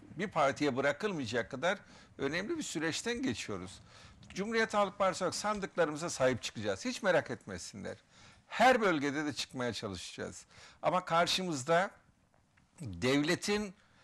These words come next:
bürokratı yok. Bir parti devletinin bürokratı var. Bu çok tehlikeli bir şey. Yani öyle bir noktaya geldi ki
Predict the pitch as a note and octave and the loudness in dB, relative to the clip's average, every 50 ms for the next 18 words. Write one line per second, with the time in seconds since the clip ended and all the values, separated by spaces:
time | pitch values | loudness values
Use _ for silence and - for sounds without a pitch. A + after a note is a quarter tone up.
0 | - _ _ _ _ _ _ _ _ _ _ _ _ - - B2 A#2 C#3+ D3 D3 | -20 _ _ _ _ _ _ _ _ _ _ _ _ -8 -4 0 2 2 2 2
1 | - D3+ C#3+ - - D#3 D3+ D3 A2 F#2+ - - - _ _ _ _ _ _ - | 2 0 0 2 2 2 4 4 4 2 -2 -8 -20 _ _ _ _ _ _ -4
2 | - C#3+ G#3+ - - - - - A#2+ B2 B2 A#2+ - - - C4 A3+ G#3+ G3 E3 | 0 2 2 2 0 -4 -4 2 4 4 4 4 2 0 -2 0 2 4 4 4
3 | C#3+ B2+ C3 G#2+ - - A#2 A2+ G#2 F#2+ G#2 G2 F#2+ F2+ - - G2 F2 - A2 | 4 2 0 -2 -2 -4 -4 -4 -4 -4 -2 -2 -4 -4 -4 -8 -8 -8 -8 -8
4 | G2+ F#2 F#2+ - E3 G#3+ - C4+ C4+ - - - E3+ D#3 C3 A#2 F#2+ B2 A2+ F#2+ | -8 -8 -6 -6 -8 -4 0 0 0 0 0 0 2 2 2 2 0 -2 -4 -4
5 | F#2 F2 - - - G2+ G#2 A2+ C3 C#3+ D#3 D3+ C#3+ A#2+ - - - - - _ | -4 -6 -6 -8 -10 -8 -2 2 4 6 6 4 2 -6 -10 -16 -20 -20 -16 _
6 | - C3 C#3 F#3+ C4 A#3+ B3 G#3 F3 D3+ - - - D3 C#3 C#3 B2+ C#3 C#3+ D3+ | 0 0 2 4 2 2 2 2 2 2 2 2 0 0 2 2 2 2 0 0
7 | D#3+ F#3 A3+ G3 - - F3 F3+ F#3+ | 0 -4 -8 -8 -4 -2 -2 -2 -2